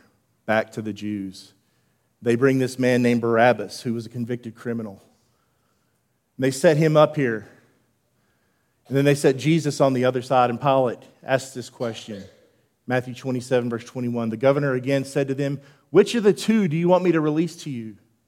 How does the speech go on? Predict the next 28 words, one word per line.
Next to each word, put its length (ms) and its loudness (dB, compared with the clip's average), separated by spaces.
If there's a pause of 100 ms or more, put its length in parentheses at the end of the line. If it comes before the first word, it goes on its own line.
(600)
And 100 -2
they 80 4
said, 260 4
"Barabbas." 800 4 (1160)
But 100 -8
Pilate 380 6
said 240 4
to 60 4
them, 340 4
"Then 200 4
what 280 4
shall 240 0
I 120 6
do 240 0
with 140 0
Jesus 540 -6
who 120 -6
is 100 -10
called 320 -10
Christ?" 600 -20 (1900)
And 80 -8
they 80 -2
all 160 -4
said, 200 -8
"Let 160 -6
him 120 -8
be 60 -10
crucified." 680 -20